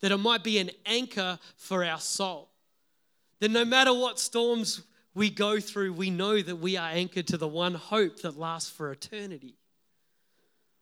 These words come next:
And so I, I want to pray. I, am, are you good with that? And I want us to receive. I want us to, to come at it,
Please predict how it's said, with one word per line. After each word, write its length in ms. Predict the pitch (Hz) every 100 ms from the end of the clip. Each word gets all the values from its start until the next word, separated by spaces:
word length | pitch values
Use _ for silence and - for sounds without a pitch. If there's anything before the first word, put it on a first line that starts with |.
| _ _ _ _ _ _ _ _
And 100 | 185
so 120 | -
I, 240 | 262 277 254 - _ -
I 80 | 233
want 160 | 262
to 60 | 247
pray. 320 | - 269 156 113 _ _ _ _ _ _ _
I, 80 | 202 -
am, 120 | 226 233
are 100 | 214
you 140 | 233
good 180 | 190 247
with 160 | 247 196
that? 220 | 285 294 _ _ _ - _
And 80 | 262
I 40 |
want 260 | 311 349 339
us 160 | 294 -
to 200 | - 277
receive. 540 | 262 - 311 277 147
I 80 | 180
want 220 | 226 240
us 180 | 226 -
to, 260 | - 233 208 _ _ _ _ _
to 100 | 240
come 300 | - 269 269
at 200 | 240 214
it, 200 | 196